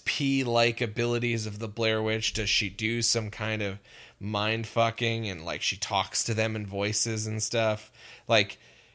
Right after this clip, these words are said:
obviously that's the implication here, but it's just, there's no build up to it. There's nothing to support it. It's just like, oh yeah, this character who's been pretty smart through most of this movie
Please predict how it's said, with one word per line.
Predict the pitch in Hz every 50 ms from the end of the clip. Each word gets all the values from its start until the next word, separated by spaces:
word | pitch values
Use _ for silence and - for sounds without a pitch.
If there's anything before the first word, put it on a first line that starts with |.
| _ _ _ _ _
obviously | - 127 131 131 143 151 147 - 151 139
that's | 123 123 123 117 -
the | - 131 127 117
implication | 120 113 123 110 - - 135 147 151 - - 131
here, | 117 110 113 110 107
but | 101 110
it's | 113 113 -
just, | - 147 - -
there's | 147 139 131
no | 127 143 147 151 156 156 156 156 147 135 123 113 117 _
build | - 135 139 160 165 185
up | 180 175 - -
to | - 190 185
it. | 180 180 180
There's | - 135 117 113 107 117
nothing | 123 131 139 135 - - 147 143 139 123
to | 113
support | - - 110 104 - - - 147 156 156 156
it. | 156 156 147 123 - - - - - - -
It's | 117 110 -
just | - 127 - -
like, | 117 110 - -
oh | 165
yeah, | 175 175 160 139
this | 131 135 -
character | - - - 185 180 175 - 175 156
who's | 131 147 135 123
been | - 127 120
pretty | - - 160 156 156 139
smart | - - 143 135 131 127 113
through | - 127 123
most | 117 117 117 110 - -
of | 113
this | 107 104 -
movie | 117 113 113 110 107 104 101 98